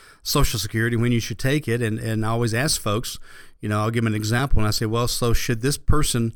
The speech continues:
have waited till age seventy?" And some people say, most people say yes or whatever. And I say, "No, really, it depends." The answer is always, "It depends." It depends on their situation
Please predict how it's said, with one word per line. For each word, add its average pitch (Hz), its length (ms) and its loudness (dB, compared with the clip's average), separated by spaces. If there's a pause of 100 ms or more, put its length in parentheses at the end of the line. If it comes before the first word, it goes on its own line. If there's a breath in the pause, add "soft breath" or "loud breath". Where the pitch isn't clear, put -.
have 117 200 -4
waited 143 320 2
till 127 160 4
age 127 100 -2
seventy?" 117 460 -2
And 98 120 -4
some - 140 -6
people 110 220 -2
say, 107 380 -6 (340 soft breath)
most 240 120 -2
people - 160 4
say 104 140 2
yes 107 480 0
or 104 60 -4
whatever. 113 400 -2
And 104 100 -4 (320 loud breath)
I 143 120 0
say, 131 160 0
"No, 165 160 0
really, 160 260 0
it 123 100 -4
depends." 98 480 2
The 113 140 -2
answer 151 240 -6
is 120 80 -2
always, 143 260 -2
"It 143 100 -6
depends." 98 480 0
It 113 120 -6
depends 185 340 2
on 127 240 0
their 139 240 2
situation 135 920 0